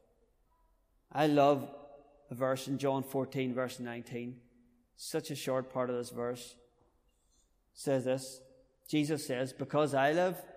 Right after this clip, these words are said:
you also will live." Isn't there so much hope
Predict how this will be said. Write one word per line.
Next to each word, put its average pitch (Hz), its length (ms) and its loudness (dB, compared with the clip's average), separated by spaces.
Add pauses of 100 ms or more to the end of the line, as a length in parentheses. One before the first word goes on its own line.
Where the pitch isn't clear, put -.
(760)
you 139 160 0
also 123 300 -4
will 131 140 -2
live." 120 300 -6 (1700)
Isn't 156 120 -4
there 190 100 0
so 156 140 0
much 135 120 -4
hope 139 380 -2